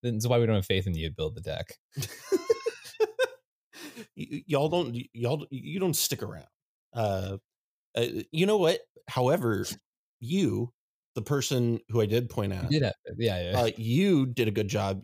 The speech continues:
Speaker 2: You hit like and subscribe and click
Speaker 1: Mm.
Speaker 2: that bell.
Speaker 1: Right.
Speaker 2: Uh, the other person,
Speaker 1: Right.
Speaker 2: I, I'll have faith in you once you
Speaker 1: Yeah.
Speaker 2: subscribe, like, and
Speaker 1: Mm-hmm.
Speaker 2: turn on notifications,
Speaker 1: Yeah.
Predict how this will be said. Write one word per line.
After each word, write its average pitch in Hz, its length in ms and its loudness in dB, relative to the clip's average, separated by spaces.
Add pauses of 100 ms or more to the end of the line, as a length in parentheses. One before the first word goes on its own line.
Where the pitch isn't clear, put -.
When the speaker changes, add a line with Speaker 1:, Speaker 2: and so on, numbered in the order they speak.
Speaker 2:
You 113 180 2
hit 120 200 2
like 101 240 0
and 98 120 -2
subscribe 95 760 -2
and 95 260 2
click 120 220 2
Speaker 1:
Mm. 110 160 4
Speaker 2:
that 101 200 -2
bell. 98 420 -2 (360)
Speaker 1:
Right. 101 300 0
Speaker 2:
Uh, 101 60 -2 (100)
the 117 260 -2
other 175 260 2
person, 104 680 -4 (280)
Speaker 1:
Right. 85 220 -2 (200)
Speaker 2:
I, 135 180 2
I'll 147 200 0
have 175 200 0
faith 135 380 0
in 196 120 2
you 185 200 4
once 123 420 2
you 117 220 4
Speaker 1:
Yeah. 113 140 4
Speaker 2:
subscribe, 107 800 2
like, 101 580 0
and 104 260 0
Speaker 1:
Mm-hmm. 92 80 -2
Speaker 2:
turn 98 180 -2
on 95 300 -2
notifications, 98 760 -6
Speaker 1:
Yeah. - 60 -8